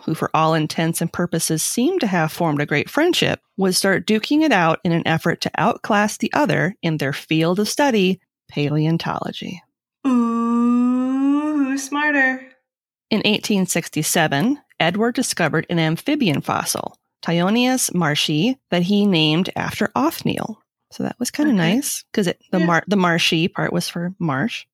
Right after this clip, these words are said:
Speaker 2: Mm-hmm.
Speaker 1: And the following year, Othniel returned the favor by naming a, quote, "new and gigantic serpent from the tertiary of New Jersey," end quote,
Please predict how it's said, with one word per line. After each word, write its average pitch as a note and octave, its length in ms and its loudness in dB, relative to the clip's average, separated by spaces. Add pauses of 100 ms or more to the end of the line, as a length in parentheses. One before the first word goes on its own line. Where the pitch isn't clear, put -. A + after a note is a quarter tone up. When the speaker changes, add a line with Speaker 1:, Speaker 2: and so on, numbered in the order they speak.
(240)
Speaker 2:
Mm-hmm. G#3+ 280 -10 (340)
Speaker 1:
And F3+ 140 0
the F3+ 40 0
following G3 520 0
year, G3+ 480 2
Othniel F#3+ 480 2
returned A#3+ 440 0
the C4 80 0
favor D#3 380 0
by F3 180 0
naming E3+ 480 2
a, D#3 160 -4
quote, - 460 -2 (160)
"new G3 380 4
and F#3 280 2
gigantic F3 640 0
serpent - 680 0
from E3 260 -2
the D#3+ 80 0
tertiary G#3+ 800 0
of E3 160 0
New E3 180 2
Jersey," F3 640 0
end D3+ 180 -2
quote, - 400 -4